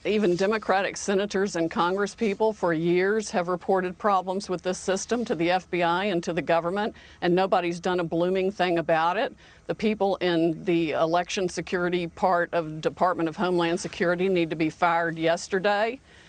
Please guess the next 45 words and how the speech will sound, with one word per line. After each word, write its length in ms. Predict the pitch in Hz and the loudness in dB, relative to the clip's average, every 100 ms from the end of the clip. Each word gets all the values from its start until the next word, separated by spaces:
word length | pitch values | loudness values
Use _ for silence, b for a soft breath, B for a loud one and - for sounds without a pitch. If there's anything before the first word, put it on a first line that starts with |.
| B | B
They're 140 | 185 165 | 0 2
absolutely 600 | 180 185 185 175 180 170 | 2 -2 -2 -2 0 -2
ridiculous. 640 | 165 156 180 175 202 240 | -2 0 0 0 0 0
Of 100 | 170 | -4
course, 240 | - 185 185 | -2 -2 -2
Chris 300 | - 196 - | -2 -2 0
Wray 220 | 190 185 | 0 2
needs 240 | 180 185 | 0 -2
to 60 | - | -2
be 120 | 175 | -4
fired 400 | 170 180 175 175 | 0 2 2 0
too, 200 | - 202 | 0 0
because 280 | 190 180 165 | 0 -2 0
the 100 | 170 | 0
only 220 | 185 180 | 0 0
F 160 | 180 - | 0 0
B 140 | 185 | 0
I 180 | 185 214 | 2 2
interview 380 | 180 160 170 180 | 0 -2 0 0
of 100 | 170 | 2
any 160 | 170 | 0
witness 520 | 165 196 190 170 170 B B B - | 2 0 2 0 -2 B B B 0
was 200 | 180 170 | 2 2
to 180 | - 185 | 2 2
intimidate 680 | 185 175 208 214 208 175 160 | 2 0 0 0 2 0 -2
him 280 | 180 175 170 | -2 -2 -2
and 100 | 170 | 0
try 220 | 185 180 | 0 0
to 80 | 165 | 0
get 180 | 180 | -2
him 160 | 196 175 | -2 -4
to 100 | 170 | -4
change 440 | - 185 185 196 | -2 0 0 0
his 200 | - 165 | -2 -4
truthful 460 | - 208 202 - 160 | -2 0 0 -2 -6
testimony 840 | - 190 240 - 170 156 147 165 B B B | 0 0 0 -2 0 0 0 -2 B B B
four 320 | - 196 190 | 0 4 4
hours 420 | 180 196 202 175 175 | 2 2 0 0 0
by 220 | 170 160 | 0 0
an 100 | 160 | 0
anti-Trump 800 | 180 185 190 175 - 180 175 - | -2 -2 -2 -2 0 0 0 0
F 240 | 190 170 - | 0 0 0
B 160 | 165 | 2
I 260 | 175 214 226 | 2 2 -2
agent. 560 | - 156 147 160 170 - | -2 -2 -2 -4 -6 -10